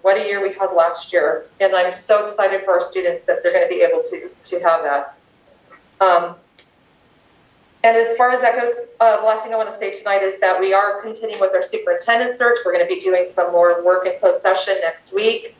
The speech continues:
Um, that'll mean this board comes in three days, um, three weeks in a row. Um, very encouraging. I wanna thank our community that gave some great input and that it was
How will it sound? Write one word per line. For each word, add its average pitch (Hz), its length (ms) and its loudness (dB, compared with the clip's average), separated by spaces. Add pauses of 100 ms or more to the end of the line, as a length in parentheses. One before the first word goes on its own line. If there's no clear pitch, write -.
Um, 151 380 -2 (440)
that'll 190 220 2
mean 202 260 -8
this 190 220 -2
board 190 260 0
comes 185 240 -6
in 185 160 -2
three 190 240 -4
days, 190 440 2 (100)
um, 160 400 -2
three 202 200 -4
weeks 202 220 -2
in 190 80 -2
a 165 80 2
row. 196 540 2 (760)
Um, 175 360 2 (920)
very 220 260 2
encouraging. 214 600 0
I 185 60 4
wanna 196 340 0
thank 214 240 0
our 202 180 -2
community 208 640 -2
that 185 160 2
gave 180 240 0
some - 220 -8 (180)
great 190 400 2
input 277 720 2 (840)
and 180 140 2
that 190 100 6
it 190 120 0
was - 240 0